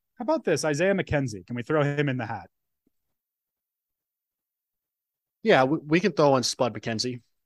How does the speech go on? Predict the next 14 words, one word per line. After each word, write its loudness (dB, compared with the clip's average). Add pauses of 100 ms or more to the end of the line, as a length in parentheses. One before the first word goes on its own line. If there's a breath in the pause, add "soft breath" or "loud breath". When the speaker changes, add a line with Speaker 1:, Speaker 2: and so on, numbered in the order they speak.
(340)
Speaker 2:
Yeah, 0
we -4
could -4
do -4
that. -8 (380)
Speaker 1:
So 0
Dalvin 4
and 0
McKenzie, -2 (400)
who 0
becomes -2
a -2
kinda 0
week-to-week -2